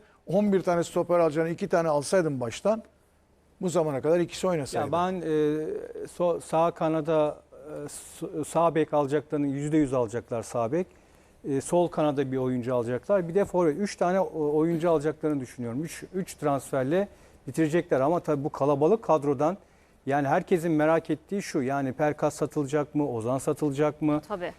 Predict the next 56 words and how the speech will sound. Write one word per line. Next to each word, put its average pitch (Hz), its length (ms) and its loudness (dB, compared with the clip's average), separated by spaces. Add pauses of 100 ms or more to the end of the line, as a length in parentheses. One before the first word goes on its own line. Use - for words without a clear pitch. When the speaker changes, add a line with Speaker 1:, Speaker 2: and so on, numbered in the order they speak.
(160)
Speaker 2:
E, 147 40 -4
Speaker 1:
Ya 135 60 2
Speaker 2:
şimdi 175 240 6
Speaker 1:
bu 208 80 8
s- 160 60 6
Speaker 2:
yeni 190 180 4
bir 196 80 4
Mesut 185 360 0
Özil 170 280 2
krizi 175 400 2
olabilir 165 540 4
mi? 165 140 2
Yani 156 280 4 (160)
bunlar 165 220 0
Speaker 1:
Bu 170 60 6
Speaker 3:
Nasıl 233 220 6
bir 226 60 8
Speaker 1:
kadrodan 214 280 6
Speaker 3:
kriz? 233 120 2
Speaker 1:
agresif 208 480 2
bir 226 60 4
Speaker 2:
E, - 20 2
Speaker 1:
futbol 156 180 4
Speaker 2:
oynayıp 214 220 6
Speaker 1:
çıkmaz. 214 160 4
Speaker 2:
oynamaması 277 480 4
ile 240 180 4
ilgili. 151 240 2
Yani 156 160 4
Levent 175 300 4
abi 185 180 4
biraz 180 220 2
önce 151 220 0
söyledi 240 340 4
yani 233 200 2
Mesut 170 160 2
Speaker 1:
Evet. - 80 -8
Speaker 2:
oynamayabilir 202 720 2
dedi 220 160 0
yani 180 140 2
o 151 200 2
düzene 143 360 0
bakıldığı 147 200 2
Speaker 1:
Tabii, 202 80 4
tabii, 208 120 4
Speaker 2:
zaman. 180 140 4
Speaker 1:
oynatmayabilir 202 560 2
yani. 175 200 2
Yanlış 180 320 4
Speaker 2:
Yani, 196 100 2
Speaker 1:
anlama. 220 300 0
Bu 151 60 0
çok 208 280 0
farklı 196 280 2
Speaker 2:
e, 233 60 2
Speaker 1:
bir 226 200 4